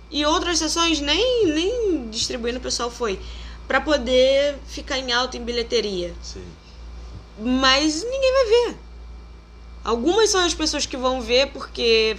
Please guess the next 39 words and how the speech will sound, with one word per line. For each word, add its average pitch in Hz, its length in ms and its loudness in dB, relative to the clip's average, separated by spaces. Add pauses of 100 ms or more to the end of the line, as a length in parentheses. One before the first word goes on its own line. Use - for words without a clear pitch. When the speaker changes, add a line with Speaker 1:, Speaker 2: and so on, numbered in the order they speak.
(120)
Speaker 1:
tem 214 160 -2
pouco 214 320 -6
lazer 208 840 4
e 196 400 -6 (500)
o 196 80 -6
pastor 214 580 4
deu 202 340 4
o 202 60 4
ingresso 196 420 -2
pra 208 120 -2
ir 190 80 2
no 185 80 -2
cinema, 233 680 0
e 208 120 0
aí 196 200 2
Speaker 2:
Aham. 185 80 -2
Speaker 1:
vai 196 140 2
a 190 40 0
família 196 400 0
inteira, 220 580 2 (280)
e 202 60 2
aí 208 100 4
depois 214 320 2
eles 208 180 0
vão 202 160 0
pro 202 140 -10
culto, 214 360 -4
e 220 60 -4
depois 208 320 0
do 208 100 -2
culto 208 300 -4
vai 190 160 0
ter 202 180 -2
um 196 80 0
cachorro-quente. 226 960 0 (100)
Speaker 2:
Sim. 175 260 -10 (340)
Speaker 1:
Entendeu? 202 480 2
Então, 208 600 -2 (800)
mas 233 360 2